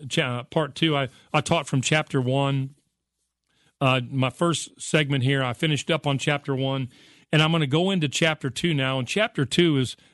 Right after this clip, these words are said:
titled The Role of a Watchman. And so, um, I wanna talk to you a little bit about, uh, that title of that chapter and really where it came from. Um,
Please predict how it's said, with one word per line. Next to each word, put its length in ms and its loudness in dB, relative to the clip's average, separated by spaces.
titled 480 0
The 120 4
Role 480 2
of 140 -4
a 80 2
Watchman. 720 -4
And 160 4
so, 560 -2
um, 420 -2
I 80 -4
wanna 260 -2
talk 300 -2
to 80 -4
you 80 2
a 60 0
little 160 0
bit 140 -2
about, 320 -2
uh, 100 4
that 300 0
title 440 -2
of 180 -4
that 180 -2
chapter 480 -2
and 220 2
really 220 2
where 220 2
it 80 -12
came 240 0
from. 300 -6
Um, 500 -2